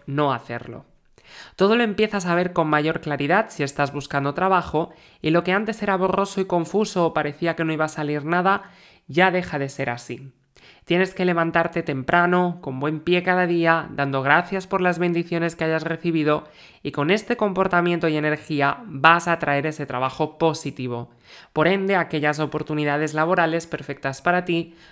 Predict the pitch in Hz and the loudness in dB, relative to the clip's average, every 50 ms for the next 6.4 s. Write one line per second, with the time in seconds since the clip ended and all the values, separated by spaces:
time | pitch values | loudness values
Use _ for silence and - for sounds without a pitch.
0 | - - 160 160 156 165 165 160 - 156 - 156 147 147 151 160 196 202 - - | -14 -6 -2 -2 0 0 -2 -4 -4 -6 -4 -4 -4 -2 -2 -2 -2 -4 -6 -10
1 | 147 131 127 139 135 139 135 147 175 220 - - - - - - _ - 147 147 | -6 0 0 2 2 2 2 2 2 0 -2 -4 -8 -10 -14 -18 _ -4 -2 0
2 | 143 139 139 - 147 135 - 139 131 131 135 143 160 180 175 - - - - _ | 0 -2 -4 -6 -6 -6 -4 -4 0 2 4 4 4 4 0 -4 -12 -20 -20 _
3 | _ _ - - 143 143 147 147 147 147 151 160 156 - 170 156 147 151 151 170 | _ _ -8 -4 0 2 2 2 2 2 -2 -2 -2 0 0 -2 -2 -2 0 0
4 | 185 185 185 - 160 165 156 - 156 147 151 151 147 156 151 147 131 135 135 135 | 0 0 0 -2 -2 -2 -4 -4 -4 -2 -2 -2 -2 -2 -2 -2 -2 -2 -2 -4
5 | 139 135 - 160 156 156 - - - _ - 139 135 131 139 139 135 131 123 120 | -4 -4 -4 -4 -4 -4 -8 -14 -10 _ -4 -4 -2 0 0 0 0 0 -2 -6
6 | 120 123 123 120 120 113 117 | -6 -6 -6 -6 -8 -10 -12